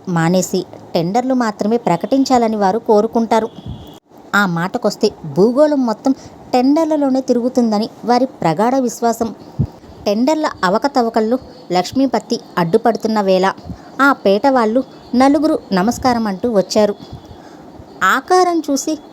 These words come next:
బరువు గట్రాలు తూచి నమస్కారాలు చేయడం లక్ష్మీపతికి అలవాటు.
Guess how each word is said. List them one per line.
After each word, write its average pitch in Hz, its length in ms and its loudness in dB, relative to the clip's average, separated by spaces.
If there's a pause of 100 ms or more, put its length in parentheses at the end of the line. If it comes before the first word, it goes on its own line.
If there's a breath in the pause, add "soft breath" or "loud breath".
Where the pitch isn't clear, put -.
(100)
బరువు 196 420 0
గట్రాలు 233 520 0
తూచి 220 420 -2 (440)
నమస్కారాలు 247 640 0 (120)
చేయడం 208 260 0
లక్ష్మీపతికి 208 680 0
అలవాటు. 208 480 0